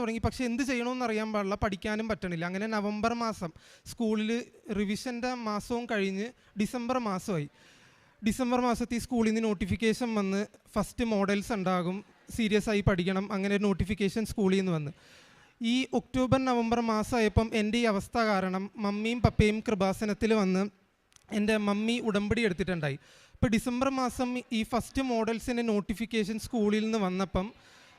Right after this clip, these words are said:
ഞാൻ, എനിക്കൊരു ഉള്ളിലിരുന്നൊരു ആഗ്രഹം, രണ്ട് വർഷമായി ഏതെങ്കിലും ഒരു എക്സാമിന് പാസ്സായിട്ട്, വലിയ ആഗ്രഹമൊന്നുമില്ല, ഫസ്റ്റ് മോഡൽസിന് എഴുതുന്ന അഞ്ച് പരീക്ഷയ്ക്കും just ഒന്ന് പാസ്സായാൽ മതി, അങ്ങനത്തെ ഒരു ചെറിയ ആഗ്രഹം ഉള്ളിൽ വന്ന്. അപ്പം മമ്മി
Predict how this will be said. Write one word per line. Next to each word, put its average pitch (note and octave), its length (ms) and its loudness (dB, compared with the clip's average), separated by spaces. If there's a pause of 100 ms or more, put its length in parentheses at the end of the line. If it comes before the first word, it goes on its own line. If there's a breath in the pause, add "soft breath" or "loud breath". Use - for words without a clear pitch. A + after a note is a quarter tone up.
ഞാൻ, A#3 340 2 (680)
എനിക്കൊരു B3 380 2
ഉള്ളിലിരുന്നൊരു A#3+ 520 2 (100)
ആഗ്രഹം, F#3 360 0 (120)
രണ്ട് G#3 200 2
വർഷമായി A3 720 2
ഏതെങ്കിലും G#3+ 420 2
ഒരു A3 120 2
എക്സാമിന് G#3 340 -2
പാസ്സായിട്ട്, F#3+ 720 0 (360 loud breath)
വലിയ A#3 320 4 (120)
ആഗ്രഹമൊന്നുമില്ല, A3+ 1000 0 (260 soft breath)
ഫസ്റ്റ് B3 300 -2
മോഡൽസിന് A#3+ 640 -2 (240)
എഴുതുന്ന A#3+ 260 0
അഞ്ച് A#3+ 280 -2
പരീക്ഷയ്ക്കും A#3+ 720 -2
just G#3+ 220 -4
ഒന്ന് C4 200 0
പാസ്സായാൽ A3+ 520 0
മതി, F3+ 340 -4
അങ്ങനത്തെ B3+ 280 -4
ഒരു D4 60 -2
ചെറിയ C4+ 360 -2
ആഗ്രഹം A#3 440 0
ഉള്ളിൽ G3 220 2
വന്ന്. D#3 260 -2 (480 loud breath)
അപ്പം A#3 320 2 (220)
മമ്മി A3+ 360 0